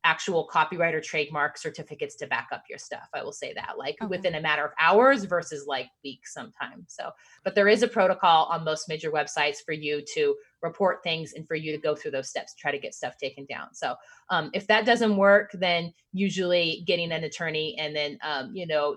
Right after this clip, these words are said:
Speaker 1: threaten to sue for copyright infringement or trademark infringement are kind of your last step. So, and
Speaker 2: Okay.
Speaker 1: again, those are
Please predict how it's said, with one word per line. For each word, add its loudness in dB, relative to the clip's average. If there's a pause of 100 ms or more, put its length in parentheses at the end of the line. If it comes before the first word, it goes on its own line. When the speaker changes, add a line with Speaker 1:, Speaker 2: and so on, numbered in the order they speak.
Speaker 1:
threaten 0
to -10
sue -2
for -6
copyright -2
infringement -8
or -8
trademark -4
infringement -10
are -12
kind -6
of -10
your -4
last -8
step. -14
So, -14 (380)
and 4
Speaker 2:
Okay. 8
Speaker 1:
again, 8
those 10
are 8